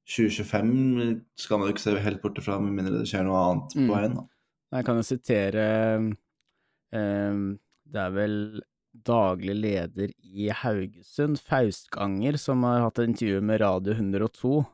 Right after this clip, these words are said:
Speaker 2: Eh, han sier jo at regionen trenger et lag i toppserien, men at det er for enkelt å s-, kaste ballen over til F K H. Det er ikke vårt ansvar å inngå et samarbeid med Avaldsnes for å ha topplag. Det er et felles ansvar som regionen må ha.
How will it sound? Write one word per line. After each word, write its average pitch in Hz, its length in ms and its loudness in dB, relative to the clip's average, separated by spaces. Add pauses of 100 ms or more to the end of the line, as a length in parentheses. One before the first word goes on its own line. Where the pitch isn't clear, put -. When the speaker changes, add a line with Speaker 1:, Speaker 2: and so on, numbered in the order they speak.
Speaker 2:
Eh, 113 460 -4
han 113 100 -2
sier 110 260 -4
jo 101 160 2
at - 140 -4 (200)
regionen 113 580 2
trenger 107 300 0
et 113 80 0
lag 110 120 4
i 120 40 2
toppserien, 123 560 2 (440)
men 110 120 0
at 104 100 2
det 113 120 4
er - 20 4
for - 140 -2
enkelt 110 440 -4
å 123 80 0
s-, - 240 -8
kaste - 340 0
ballen 113 280 4
over 104 220 0
til 113 120 0
F - 140 -4
K 127 120 2
H. 123 260 2 (140)
Det - 80 -10
er 117 180 -2
ikke 120 80 0
vårt 117 200 0
ansvar 110 560 2
å - 100 0
inngå 101 220 -2
et 110 80 -2
samarbeid 101 460 0
med 110 140 2
Avaldsnes 139 420 0
for 113 80 2
å - 20 4
ha 110 60 4
topplag. 131 420 0 (380)
Det 113 100 -4
er - 20 -6
et - 140 -12
felles 101 320 0
ansvar 104 340 0
som 104 140 -2
regionen 101 400 -2
må 98 140 -2
ha. 92 120 -2